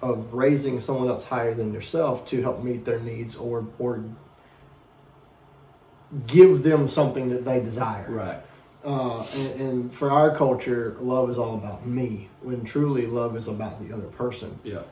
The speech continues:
Speaker 1: 'Cause we're sacrificing for it. And I think that's a lot of the reason why we fall out of love with Jesus i-, is because we actually stop showing that we love Jesus.
Speaker 2: Yeah.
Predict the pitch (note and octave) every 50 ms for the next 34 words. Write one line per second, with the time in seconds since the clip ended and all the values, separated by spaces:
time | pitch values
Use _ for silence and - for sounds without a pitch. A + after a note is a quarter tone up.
0 | - - - A#2 G#2+ G#2+ G#2+ - - C3 B2+ B2+ - - - - - - - A2
1 | - - - G2+ - - A#2+ A#2+ A#2 A2 - - - - - - - B2+ B2+ A#2+
2 | - D#3+ E3 C3 C3+ C3 B2 - A2+ A#2 A#2+ A#2 A#2 A2+ A2 A2+ A2+ A2 A2 A2+
3 | A2 G#2 G2+ G2 - - - B2 A#2+ A#2 A#2 A2+ A2 G#2+ G#2+ - - - - A#2+
4 | A#2 A#2+ A#2+ A#2 A#2 A2+ A2 - - - - - - - - - - - - -
5 | - B2 B2+ C3 C3 C3 A#2+ A#2 A#2 A2 G2+ G2 G2 - - - - - - -
6 | - - - - - - - - - - - - - B2+ B2 A#2 - - B2 A#2+
7 | A2+ A2 G#2+ G#2 G2+ - - - - - B2 A#2+ A#2+ A2 A#2 B2 A#2+ A2+ A#2 A#2
8 | G#2+ - - A#2+ A#2 A2 G#2+ - G#2+ A2 G#2+ G#2+ - G#2+ A#2+ A#2+ C3 C#3+ C3+ B2+
9 | - - - A2 G#2+ - - - - - B2 C3 - - - - - - - -
10 | - - - - - - - - - - C#3 C3+ C3+ C3 B2 B2 A2+ A2+ G#2 -
11 | A2 G#2+ G2 G2+ A2 F3 F3 D3 - - D2+ D2 C#2+ - - - - - - G2
12 | F#2